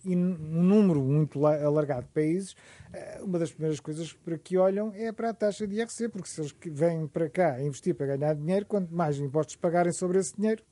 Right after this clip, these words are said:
<laughs> menos interessante fica, fica o, o investimento. E, portanto, nós perdemos, nós perdemos investimento estrangeiro, eh, à conta de termos um I R C tão elevado. E, e o investimento estrangeiro,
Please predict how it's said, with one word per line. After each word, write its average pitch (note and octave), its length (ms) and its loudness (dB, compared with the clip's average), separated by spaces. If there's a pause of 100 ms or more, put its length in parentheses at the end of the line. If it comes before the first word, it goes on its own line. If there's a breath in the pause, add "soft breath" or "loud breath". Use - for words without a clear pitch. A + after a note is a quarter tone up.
(140)
<laughs> G#3+ 80 0 (420 soft breath)
menos F#3 280 2
interessante F#3+ 440 -2
fica, G3+ 540 -2 (500 soft breath)
fica F3+ 640 -2
o, E3+ 340 -2
o E3 60 0
investimento. E3 540 -2
E, C3 40 -6
portanto, D3+ 340 -2
nós F3 280 2
perdemos, F3 720 0 (120)
nós D#3+ 340 -4
perdemos D#3 600 -4
investimento D#3+ 520 -6
estrangeiro, D3+ 680 0 (380 soft breath)
eh, D#3+ 240 -4
à D3+ 140 -4
conta E3+ 340 -4
de C#3+ 60 -14
termos F3 260 0
um E3+ 140 0
I F3 80 2
R E3 120 2
C F#3+ 280 0
tão G#3 280 2
elevado. B2+ 540 -4 (540 loud breath)
E, A3 380 0
e A#3+ 40 0
o A#3 40 2
investimento E3 340 -2
estrangeiro, F3+ 560 0